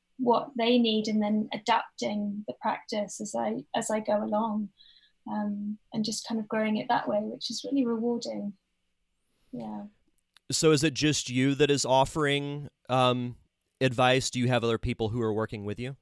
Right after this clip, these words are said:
Speaker 1: I don't at the moment. No, it's just me. Um,
Speaker 2: Oh,
Speaker 1: I would love
Speaker 2: fantastic.
Speaker 1: to. I would, I mean, the whole, the whole plan is to, you know, is to, is to have a team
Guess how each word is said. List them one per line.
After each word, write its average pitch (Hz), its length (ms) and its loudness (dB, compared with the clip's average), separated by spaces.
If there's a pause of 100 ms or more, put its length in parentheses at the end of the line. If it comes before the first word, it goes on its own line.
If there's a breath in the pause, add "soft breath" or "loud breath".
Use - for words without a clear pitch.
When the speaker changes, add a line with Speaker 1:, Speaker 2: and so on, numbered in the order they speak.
(1000 loud breath)
Speaker 1:
I 233 60 -4
don't 254 400 2
at - 100 -8
the 247 80 -6
moment. 226 500 -4
No, 233 400 -6
it's 262 160 -12
just - 280 -4
me. 240 520 -4
Um, 214 280 -4
Speaker 2:
Oh, 220 100 2
Speaker 1:
I 240 80 4
would 240 160 2
love 220 220 -4
Speaker 2:
fantastic. - 180 -8
Speaker 1:
to. 262 200 -4 (280)
I 269 40 6
would, 262 140 2 (140)
I 262 80 4
mean, 269 140 8
the 277 80 8
whole, 285 260 4
the 269 100 4
whole 285 200 4
plan 262 480 0
is 262 220 -4
to, 240 180 0 (480 loud breath)
you 269 100 6
know, 240 180 8
is 226 220 -2 (140)
to, 240 420 0 (460)
is 254 220 6
to - 120 -8
have 247 300 0
a 240 40 -4
team 254 540 0